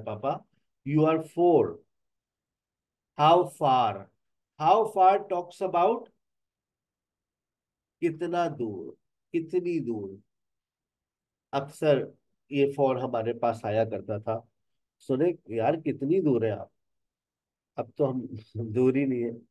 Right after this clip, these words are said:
अब तो हम घर पे रहते हैं। How far are you? I am a long way." तो कितनी दूर है भाई वो?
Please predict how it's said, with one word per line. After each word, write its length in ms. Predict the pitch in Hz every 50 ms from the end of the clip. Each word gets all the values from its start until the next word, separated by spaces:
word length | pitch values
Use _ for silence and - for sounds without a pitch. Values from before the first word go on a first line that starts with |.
| _ _ _ _ _ _ _ _ _ _ _ _ _ _ _ _ -
अब 120 | 110 107
तो 120 | - 131 127
हम 80 | 127
घर 180 | 113 107 104 104
पे 140 | 104 113 110
रहते 280 | 101 95 98 - -
हैं। 60 | - _ _ _ -
How 280 | 156 185 220 208 208 -
far 240 | - 175 165 175 185
are 220 | 185 170 143 123 110
you? 200 | 104 98 95 - - - _ _ - 135
I 100 | 135 139 139
am 100 | 139 139
a 80 | 131 120 113
long 320 | 104 98 95 98 98 90
way." 200 | 90 95 90 - - _ _ _ _ _ _ _ _ _ _ _ _ _ _ _ _ _ _ _ _ _ _ _ _ _ _ _ _ _ _ _ _ _ _ _ _ _ _ _ _ _ -
तो 80 | 123
कितनी 440 | - - - 160 156 180 175 214 226
दूर 240 | 190 185 165 151 151
है 60 | 143
भाई 220 | 123 123 127 143 175
वो? 320 | 196 180 143 107 -